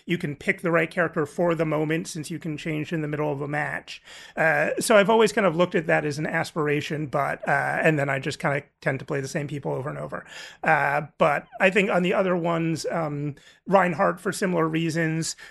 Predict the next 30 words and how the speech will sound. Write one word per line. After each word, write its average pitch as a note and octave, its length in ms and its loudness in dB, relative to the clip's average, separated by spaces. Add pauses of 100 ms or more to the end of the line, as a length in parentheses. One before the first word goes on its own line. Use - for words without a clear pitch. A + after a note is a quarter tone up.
uh, D3+ 300 0
Roadhog E3 560 4
I D3+ 100 2
enjoy D3 460 -2
because C#3+ 520 -8
he's D#3+ 380 -8
simple. D3+ 500 -2 (340)
Uh, - 40 -2
and C#3+ 420 0
I, C#3 120 -4
I D3 360 -8 (120)
get E3 200 -2
him, D#3 220 -4
although D3+ 320 -2
I D3 80 -2
just D3 200 -8
die D3+ 200 -2
constantly D3 580 -4
and D3+ 120 -6
end D3 120 -6
up D3 140 -8
feeding C#3+ 300 -8
the C#3 80 -6
other D3 180 -8
team. A3 380 -2 (400)
Um, D3+ 680 4 (120)
<laughs> - 500 -14
Bastion D#3+ 760 2 (180)
shoots E3+ 320 -2
good. E3+ 440 2